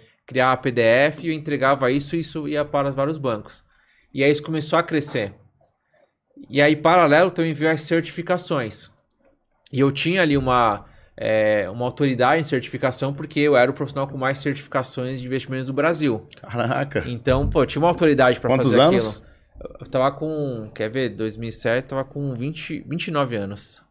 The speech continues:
Speaker 1: Vinte e nove
Speaker 2: Caramba,
Speaker 1: anos.
Speaker 2: hein? E o mais qualificado.
Speaker 1: O mais certi-, que é as certificações,
Speaker 2: Aham.
Speaker 1: com mais certificações. Então eu tinha mais certificações, falei, "Vou treinar pra tirar a certificação também." E aí eu fiz cursos, comecei com cursos gratuitos de certificação junto.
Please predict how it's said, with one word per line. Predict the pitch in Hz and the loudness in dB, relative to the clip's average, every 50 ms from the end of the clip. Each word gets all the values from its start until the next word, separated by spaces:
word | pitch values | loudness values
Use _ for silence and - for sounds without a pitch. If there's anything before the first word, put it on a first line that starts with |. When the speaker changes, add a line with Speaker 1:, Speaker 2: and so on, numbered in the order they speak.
| _ - | _ -20
Speaker 1:
Vinte | - - - | -16 -14 -10
e | 123 | -8
nove | 127 120 107 101 | -6 -6 -4 -4
Speaker 2:
Caramba, | 101 107 123 | -4 -6 -6
Speaker 1:
anos. | 120 - | -8 -6
Speaker 2:
hein? | - | -4
E | 104 98 | -4 -4
o | 95 92 87 82 87 - - - 87 98 98 | -4 -4 -6 -8 -10 -12 -12 -8 -4 -2 0
mais | 98 95 95 107 120 147 165 165 147 | 2 4 4 4 4 4 2 0 -2
qualificado. | - - 139 139 151 151 143 - - 104 95 92 90 95 - | 0 4 4 6 6 4 2 2 2 4 4 4 2 -2 -12
Speaker 1:
O | - 120 | -14 -6
mais | 117 131 139 147 - | -2 -2 -2 0 0
certi-, | - 175 165 - - - | -2 -2 -2 -4 -12 -4
que | - 160 | 0 4
é | 151 147 | 6 6
as | 147 143 143 - | 6 4 4 2
certificações, | - 160 165 160 - 175 170 - 165 - - 98 92 90 | 2 2 0 0 -4 -6 -2 -2 -2 0 2 2 2 4
Speaker 2:
Aham. | 101 110 117 | 4 4 2
Speaker 1:
com | 120 131 | 0 -2
mais | 127 135 147 143 | -2 0 0 0
certificações. | - 165 160 156 - - - - 165 160 - - 127 101 101 98 - - - _ _ _ _ _ _ _ _ _ _ _ | 0 -2 -2 -2 -4 -4 -2 -2 -2 -2 -2 -2 -4 -4 -4 -6 -8 -10 -10 _ _ _ _ _ _ _ _ _ _ _
Então | - 120 - 147 143 | -12 -2 2 2 2
eu | 147 | 2
tinha | 143 - 165 151 147 | 2 2 2 2 4
mais | 139 139 151 160 | 4 2 2 2
certificações, | - 175 160 143 151 160 151 139 151 143 143 - 156 160 160 | 4 2 2 2 0 -4 -2 -2 0 -2 0 -2 -4 -4 -2
falei, | 160 165 131 | -2 -2 0
"Vou | 120 135 | 0 -2
treinar | 143 - 175 156 139 131 139 143 | -4 -2 -4 -2 0 -2 -2 -2
pra | - 156 | -4 -10
tirar | - - 156 151 | -8 -2 0 0
a | 151 | 0
certificação | 151 - 156 147 - - 156 147 160 147 143 - 156 147 | 0 -2 -4 -4 -4 -10 -6 -4 -4 -4 -4 -4 -8 -6
também." | 151 190 180 170 151 117 - - - _ _ _ _ _ _ _ | -6 -6 -4 -4 -4 -6 -6 -10 -16 _ _ _ _ _ _ _
E | - | 2
aí | 117 | 2
eu | 123 127 | 2 2
fiz | - 147 135 - | 2 0 -2 -2
cursos, | - - 139 147 156 147 - 143 | -2 0 0 0 0 0 -4 -8
comecei | - - 135 127 - - 139 | -8 -6 -6 -6 -4 -4 -4
com | 139 147 143 | -4 -6 -8
cursos | 139 151 143 143 - 139 | -6 -6 -8 -6 -8 -8
gratuitos | 120 131 131 139 139 139 135 139 139 | -2 0 0 0 0 -4 -6 -6 -4
de | - | -2
certificação | 143 143 143 - - 143 - 143 139 - - 147 156 | -4 -4 -4 -6 -14 -8 -6 -6 -4 -4 -4 -4 -4
junto. | 147 147 127 110 107 - - | -4 -6 -6 -8 -10 -12 -18